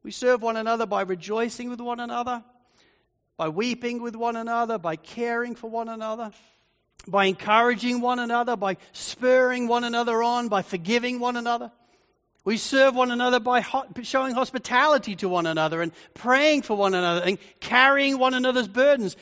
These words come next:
And the list goes on. How is it, how are we meant to respond then to the compelling example of Jesus?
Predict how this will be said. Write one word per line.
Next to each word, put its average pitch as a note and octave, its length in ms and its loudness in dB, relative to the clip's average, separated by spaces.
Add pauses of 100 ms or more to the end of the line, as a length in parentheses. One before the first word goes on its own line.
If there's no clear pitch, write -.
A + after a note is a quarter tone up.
(160)
And A#3 160 4
the A#3+ 80 4
list A#3+ 500 0
goes B3 380 4
on. B3+ 320 2 (180)
How D4 300 4
is D4 180 -4
it, C#4+ 240 -2
how D4+ 200 6
are F4 40 2
we D#4+ 100 -2
meant D4 180 0
to B3+ 120 -2 (140)
respond C4+ 640 2
then D4+ 180 6
to B3+ 100 -8
the A#3 80 -6
compelling A#3+ 600 4
example A#3+ 580 2
of F#3 160 0
Jesus? C#4 520 2